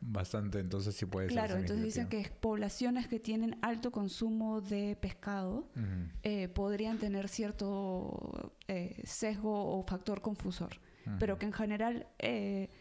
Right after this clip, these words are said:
Speaker 2: us-, el uso de este marcador, dependiendo de dónde se mida,
Speaker 1: Ujú.
Speaker 2: porque también importa un poco en sangre cómo se mide,
Speaker 1: Ujú.
Speaker 2: puede ser un poco más preciso.
Speaker 1: Ujú.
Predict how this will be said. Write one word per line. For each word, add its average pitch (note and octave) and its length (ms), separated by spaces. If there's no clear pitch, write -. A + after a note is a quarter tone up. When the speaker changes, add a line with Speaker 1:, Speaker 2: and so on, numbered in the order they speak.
Speaker 2:
us-, A#3+ 280
el A#3 160
uso C#4 200
de C4 80
este C4 160
marcador, A3 500
dependiendo A3+ 640
de G3 160
dónde A3 320
se F#3 160
mida, F#3+ 540
Speaker 1:
Ujú. F2+ 360
Speaker 2:
porque F#3 180
también G#3+ 460
importa G#3+ 440
un F#3+ 60
poco G#3 260
en G3 80
sangre G3+ 320
cómo G3+ 240
se G#3 140
mide, F#3+ 320
Speaker 1:
Ujú. F#2+ 400
Speaker 2:
puede A#3 200
ser A#3 180
un A3 100
poco A3+ 280
más G#3+ 300
preciso. F#3 580
Speaker 1:
Ujú. E2 280